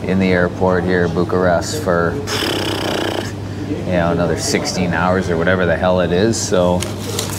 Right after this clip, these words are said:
this became a, uh, what do you guys call that? Mukbang? That sounds like a porno to me, but, oh, those are hot. That's the best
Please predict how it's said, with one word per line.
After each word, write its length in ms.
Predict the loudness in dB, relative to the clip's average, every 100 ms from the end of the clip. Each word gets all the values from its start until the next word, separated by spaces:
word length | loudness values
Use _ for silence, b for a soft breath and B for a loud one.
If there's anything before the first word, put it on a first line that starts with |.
| -8 -8 -8 -2
this 280 | 0 0 -2
became 560 | -2 -2 0 0 0
a, 240 | 2 2 2
uh, 140 | 0
what 140 | 0 0
do 60 |
you 40 | 2
guys 160 | 0
call 180 | 0 -2
that? 180 | -2 -4 -6 -6 -6 -6 -4 0
Mukbang? 800 | 0 -2 -4 -2 0 0 0 0 -2 -8 -8 -2
That 160 | -2
sounds 220 | 0 0
like 100 | 0
a 180 | -2 -2
porno 340 | 0 2 2 0
to 80 |
me, 220 | 2 2 2
but, 200 | 0 -2 -6 -8 -8 -8 -6 -6 -8 -8 -8 -8 -8 -8 -8 -8 0
oh, 260 | 4 6 6
those 220 | 2 2
are 80 | 2
hot. 340 | 2 0 0 -2 -8 -8 -6 -6 -6 2
That's 220 | 2 2
the 60 | -2
best 420 | 0 0 0